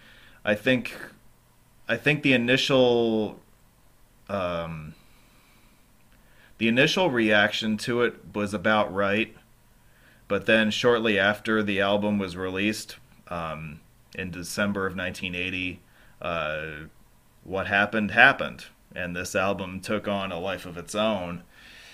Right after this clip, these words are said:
And it really became Lennon's biggest commercial success in the United States.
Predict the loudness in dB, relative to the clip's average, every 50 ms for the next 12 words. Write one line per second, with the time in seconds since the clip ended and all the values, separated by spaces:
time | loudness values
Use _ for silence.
0 | -20 -20 -20 -20 -20 -18 -10 -6 -6 -6 -6 -6 -10 -8 -2 2 4 4 4 4
1 | 2 0 -2 -6 -6 -4 -2 -2 -2 -2 0 0 0 0 -2 -4 -4 -6 -8 -6
2 | -2 -2 0 0 0 -2 -2 -4 -6 -8 -8 -10 -10 -14 -20 -20 -20 _ _ -20
3 | _ _ -20 -16 -10 -6 -4 0 2 0 0 0 -2 -4 -4 -4 -6 -8 -8 -8
4 | 2 4 4 6 6 4 0 -4 -10 -8 -8 -6 -6 -4 -2 -2 -2 -4 -6 -8
5 | -10 -4 -2 -2 -2 -2 -2 -6 -8 -10 -10 -12